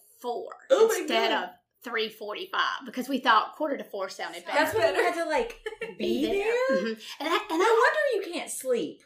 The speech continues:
Speaker 1: Well, I, I
Speaker 2: She
Speaker 1: actu-,
Speaker 2: can't sleep
Speaker 1: and
Speaker 2: either,
Speaker 1: I
Speaker 2: guys.
Speaker 1: actually burned the candle at both ends. So I wasn't asleep to compensate to get up that time.
Speaker 2: Right.
Speaker 1: I was a, you know,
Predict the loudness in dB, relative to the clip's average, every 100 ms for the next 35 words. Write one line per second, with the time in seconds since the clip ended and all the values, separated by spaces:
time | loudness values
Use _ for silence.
0 | _ 2 6 8 8 6 0 -10 -4 -2
1 | -2 -4 -8 -6 -4 0 2 4 8 10
2 | 8 4 0 0 -2 -2 0 0 0 -6
3 | -6 -6 -6 -8 -12 -16 -16 -12 -6 2
4 | 4 4 2 0 -2 -6 -10 -14 -10 -2
5 | 0 0 -4 -10 _ _ _ _ _ _
6 | _ -14 -6 2 2 0 -6 -6 -4 -6
7 | -8 -12 -8 -4 -4 -6 -12 -10 -6 -4
8 | -2 -4 -2 6 8 6 2 -6 -6 -6
9 | -8 -12 _ _ _ -12 -10